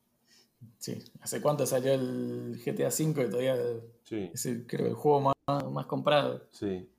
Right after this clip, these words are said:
Speaker 2: y de la, era de la Play tres, yo, yo lo compré cuando, en su momento cuando salió la Play tres.
Speaker 1: Salió s-,
Speaker 2: Ah.
Speaker 1: dos mil trece.
Speaker 2: Sí, sí, sí.
Speaker 1: Siete años ya tiene.
Speaker 2: Sí, sí, y sigue vigente y, y va a estar para Play cinco. Y agarrate fuerte cuando salga el seis porque s-, van a romper todo.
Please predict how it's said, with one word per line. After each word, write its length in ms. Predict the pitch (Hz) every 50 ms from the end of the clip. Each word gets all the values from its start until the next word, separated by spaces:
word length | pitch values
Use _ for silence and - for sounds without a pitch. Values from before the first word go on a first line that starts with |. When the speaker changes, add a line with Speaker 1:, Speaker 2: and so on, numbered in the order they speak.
| -
Speaker 2:
y 100 | - 90
de 300 | - - 90 95 98 92
la, 100 | 90 92 92
era 240 | - 107 104 101 98
de 100 | 92 90
la 180 | 87 87 85
Play 240 | - 98 101 98 -
tres, 340 | - 110 104 101 90 - -
yo, 240 | - 98 92 - -
yo 120 | - - 104
lo 120 | 101 98
compré 280 | 92 92 92 90 101 101
cuando, 280 | 95 98 92 87 85 87
en 120 | 95 90
su 140 | - - 95
momento 380 | 92 90 98 101 101 92 95
cuando 180 | 90 85 85 85
salió 240 | - - 90 92 95
la 80 | 92
Play 200 | - 98 95 90
tres. 100 | 82 -
Speaker 1:
Salió 280 | 98 143 156 180 180 170
s-, 280 | 156 - - - - - -
Speaker 2:
Ah. 120 | - - - _ _ _ _ -
Speaker 1:
dos 180 | - 143 139 160
mil 140 | 190 196 180
trece. 400 | - 254 233 - - 123 123 - - - _
Speaker 2:
Sí, 180 | _ - 147 151
sí, 120 | - - 170
sí. 100 | 175 175
Speaker 1:
Siete 260 | - 165 160 185 180
años 180 | 175 156 - 113
ya 80 | 120
tiene. 260 | 101 104 117 110 110 113 - - _ _ _ -
Speaker 2:
Sí, 80 | 117
sí, 220 | 117 135 131 113 -
y 140 | 107 101 90
sigue 280 | - - 107 113 113
vigente 500 | 104 95 87 - - 101 104 113 107 104
y, 200 | 92 90 90 - -
y 120 | - 95
va 100 | 92 95
a 20 | 98
estar 200 | - 101 95 90
para 160 | 92 87 85
Play 180 | 87 90 92
cinco. 340 | 90 - 95 87 85 80 85 _ - - - - _ _ _ _ _ -
Y 60 | 98
agarrate 440 | 95 95 95 95 110 113 104 117 107
fuerte 420 | - - 113 113 117 113 117 -
cuando 220 | - 90 90 90
salga 500 | 92 - - 98 98 98 98 95 98 95 - - -
el 220 | 95 92 87 85
seis 280 | - - 101 101 104 104
porque 220 | - 98 90 90 85
s-, 120 | 80 - _ -
van 140 | 98 92 92
a 20 |
romper 440 | 87 95 92 90 87 82 92 95 90
todo. 320 | 87 95 87 82 82 82